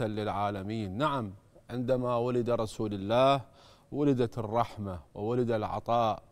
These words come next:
وولدت كرامة الأمة، ولولا رسول الله صلى الله عليه وآله لأنزل الله تعالى عذابه على هذه الأمة.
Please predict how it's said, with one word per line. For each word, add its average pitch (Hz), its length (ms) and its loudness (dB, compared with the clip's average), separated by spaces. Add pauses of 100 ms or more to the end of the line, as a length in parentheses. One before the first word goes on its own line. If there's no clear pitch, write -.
(360)
وولدت 127 800 2
كرامة 147 600 6
الأمة، 113 720 -2
ولولا 131 560 6
رسول 113 400 0
الله 110 360 0
صلى 110 300 -4
الله 104 360 -2
عليه 104 380 -4
وآله 135 680 2 (640)
لأنزل 131 1300 2
الله 139 300 8
تعالى 113 500 0
عذابه 107 840 0
على 101 180 0
هذه 104 460 -4
الأمة. 110 500 -2